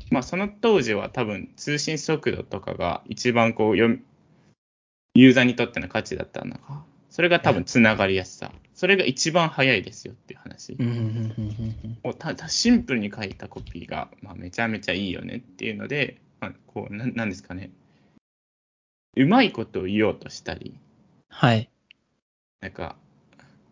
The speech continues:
Speaker 1: 綺麗に言葉を見せようとするんじゃなくて、読み手にとっての価値、一番の価値を一番わかりやすく伝えるのが、
Speaker 2: うん、うん、うん、うん。
Speaker 1: まあ、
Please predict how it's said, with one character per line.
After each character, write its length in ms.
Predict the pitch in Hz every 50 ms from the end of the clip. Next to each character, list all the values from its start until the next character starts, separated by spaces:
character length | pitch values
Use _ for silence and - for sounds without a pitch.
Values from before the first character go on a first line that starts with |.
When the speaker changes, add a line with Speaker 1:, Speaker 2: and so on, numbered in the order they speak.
| _ _ _ _ _ _ _ - _ _ _ _ -
Speaker 1:
綺 220 | - - - 214
麗 240 | 208 190 165 135 104
に 300 | 90 85 78 - _ _ -
言 240 | - 113 113 131 135
葉 120 | 135 120
を 20 | 98
見 140 | 90 98
せ 140 | - - 120
よ 60 | 117
う 40 | 113
と 120 | - - 104
す 120 | - 110
る 100 | 113 113
ん 40 | 101
じ 80 | - 92
ゃ 20 |
な 80 | 95 98
く 100 | - -
て、 180 | _ - 92
読 180 | 92 - 120 135
み 160 | 160 190 208
手 160 | - 214 214
に 140 | 214 208 196
と 240 | - _ - - 220
っ 20 |
て 240 | 220 _ _ - 131
の 160 | 95 76 - -
価 180 | - - 175 165
値、 200 | - - - - _
一 300 | - 139 - - - 220
番 220 | 214 220 170 120 101
の 100 | 104 104
価 160 | - 117 113
値 240 | - - - - 101
を 180 | 95 - - _ -
一 280 | 123 - - - 202 196
番 180 | 202 202 196 190
わ 60 | 185
か 120 | 185 190 185
り 40 |
や 60 | 185 190
す 100 | - -
く 80 | 95
伝 300 | 95 - - - 110 107
え 20 | 110
る 120 | - -
の 100 | - -
が、 260 | - - - - - _ _ _ _ _ _ _ _ -
Speaker 2:
う 60 | 127
ん、 40 | 127
う 20 |
ん、 20 | 120
う 40 | 113
ん、 20 |
う 100 | 120 117
ん。 60 | 113 -
Speaker 1:
ま 260 | 123 107 98 95
あ、 0 | -